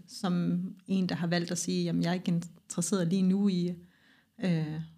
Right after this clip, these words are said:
at springe ud og tage et stort ansvar på mig, eller have et arbejdsliv, hvor jeg har en masse opgaver," eller et eller andet. Altså, der er ikke noget, der er ikke nogen hierarkier.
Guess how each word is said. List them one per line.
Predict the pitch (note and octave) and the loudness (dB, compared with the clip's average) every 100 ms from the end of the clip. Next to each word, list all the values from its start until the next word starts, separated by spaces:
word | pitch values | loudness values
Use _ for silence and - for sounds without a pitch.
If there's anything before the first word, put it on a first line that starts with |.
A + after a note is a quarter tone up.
| - | -6
at | E3+ | -4
springe | - F#3 E3+ F#3 | 0 2 4 4
ud | |
og | E3 | 2
tage | E3 E3 | 0 -4
et | |
stort | - F#3+ | -2 0
ansvar | E3 E3+ E3 | 0 0 -2
på | D#3+ - | -2 0
mig, | E3+ F3+ D#3+ | 0 2 0
eller | - D#3+ D#3+ - | -2 -4 -4 -6
have | - | -4
et | F3 | -2
arbejdsliv, | D3+ E3+ F3 F3 - F3+ | -2 -2 -2 -2 -2 -2
hvor | F3 F3 E3+ | -2 -2 -2
jeg | E3+ | -2
har | E3 | 0
en | E3+ | 2
masse | E3 E3 - | 0 -2 -4
opgaver," | E3 D#3+ - D#3+ D#3 | -6 -8 -8 -6 -8
eller | D#3+ F#3+ | -10 -12
et | F#3 | -12
eller | E3+ | -12
andet. | F#3 F3+ - - _ | -14 -18 -20 -20 _
Altså, | - F3 E3+ - - _ _ _ _ _ _ _ - | -2 -2 -4 -10 -20 _ _ _ _ _ _ _ 0
der | F#3 | 2
er | |
ikke | G#3 | 6
noget, | G3+ G3+ G3+ | 6 6 6
der | |
er | G3 | 4
ikke | G#3 | 8
nogen | G#3 | 8
hierarkier. | G3+ G3 F3+ - - A#3+ G#3+ D3+ | 8 2 0 0 6 6 6 0